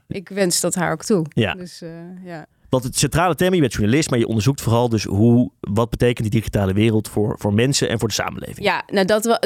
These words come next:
Speaker 1: inderdaad, dat is heel lang het thema geweest bij mij. Dus de invloed van digitalisering op ons leven eigenlijk. En inmiddels trek ik het iets breder. Dus eigenlijk, hoe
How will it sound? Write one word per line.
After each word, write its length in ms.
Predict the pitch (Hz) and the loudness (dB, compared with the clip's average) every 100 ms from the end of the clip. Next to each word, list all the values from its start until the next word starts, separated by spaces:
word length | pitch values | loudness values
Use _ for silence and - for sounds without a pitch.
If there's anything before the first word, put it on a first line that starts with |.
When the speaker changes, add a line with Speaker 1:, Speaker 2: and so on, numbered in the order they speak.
| 185 | -2
Speaker 1:
inderdaad, 480 | 175 208 196 202 190 | 0 2 2 0 2
dat 160 | 202 | 2
is 100 | 214 | 2
heel 180 | 196 190 | 2 2
lang 300 | 190 185 190 | 2 2 0
het 380 | - 180 185 - | -4 -2 0 0
thema 380 | 196 196 233 240 | 2 4 4 0
geweest 320 | 240 233 247 | 2 2 2
bij 100 | 233 | 2
mij. 260 | 220 240 277 | 2 2 4
Dus 180 | 202 | 2
de 120 | - 196 | 0 2
invloed 380 | 190 190 196 | 2 0 -4
van 140 | - 180 | -4 -2
digitalisering 840 | 185 185 - 180 185 185 185 185 | -2 -4 -4 -4 -2 -2 -2 -2
op 120 | 175 | -4
ons 180 | 175 170 | -4 -4
leven 380 | 175 147 220 247 | -2 0 0 0
eigenlijk. 420 | 208 214 226 226 - - - | 0 0 -2 -4 -6 -20 -6
En 140 | 185 | -2
inmiddels 560 | 175 175 190 190 - - - | 2 2 2 2 0 -6 -12
trek 200 | - 185 | -4 -4
ik 80 | 170 | -2
het 140 | 185 | -6
iets 200 | - 190 | -6 -6
breder. 560 | 175 175 175 185 180 175 | -4 0 2 4 4 2
Dus 100 | 170 | 0
eigenlijk, 460 | - 170 175 175 - _ _ _ _ | -4 -6 -6 -10 -12 _ _ _ _
hoe 380 | - 185 185 185 | -6 -2 -2 -2